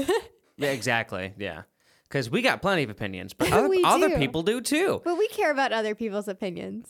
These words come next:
Speaker 2: Absolutely. Um, but before we get into this, our <laughs> top five
Speaker 1: <laughs>
Speaker 2: favorite furniture to use, um, it kinda reminded me, Steph, of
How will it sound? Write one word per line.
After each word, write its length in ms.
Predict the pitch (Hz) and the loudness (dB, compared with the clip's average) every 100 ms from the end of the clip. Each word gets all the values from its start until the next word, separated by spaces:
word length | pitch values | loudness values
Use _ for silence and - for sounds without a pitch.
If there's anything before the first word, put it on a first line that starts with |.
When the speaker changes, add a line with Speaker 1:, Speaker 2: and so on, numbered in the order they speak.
| - | -8
Speaker 2:
Absolutely. 640 | 349 - 392 392 113 90 - - | -6 0 2 2 0 -4 -8 -2
Um, 520 | 147 156 151 147 143 - - | 0 2 2 0 -4 -10 -8
but 180 | 139 143 | -4 -4
before 200 | 151 247 | 0 2
we 80 | 240 | 2
get 100 | 196 | 0
into 160 | 151 | 0
this, 360 | 107 113 - - | 0 0 -2 -6
our 320 | - 120 110 113 | -2 2 2 2
<laughs> 0 | |
top 400 | - 180 160 156 | 2 2 0 -2
five 380 | - 156 135 | 0 2 2
Speaker 1:
<laughs> 60 | - | 2
Speaker 2:
favorite 380 | 147 143 139 131 | 2 2 0 -2
furniture 840 | - 156 156 156 143 - 120 104 - | -4 0 2 2 0 0 0 0 -4
to 160 | - 147 | -4 -2
use, 580 | 120 110 98 110 120 - - - - - - | 0 0 0 -2 -2 -4 -16 -20 -20 -20 -6
um, 500 | 135 123 117 110 107 - | 0 2 2 0 -2 -4
it 100 | 151 | -4
kinda 200 | 180 202 | -2 0
reminded 440 | 196 147 120 120 123 | 0 0 0 -2 -4
me, 340 | 139 147 156 _ - | -4 -4 -8 _ -14
Steph, 400 | - - 107 - - | -8 -4 -4 -4 -4
of 640 | 110 104 104 98 98 - | -2 0 -2 -4 -12 -20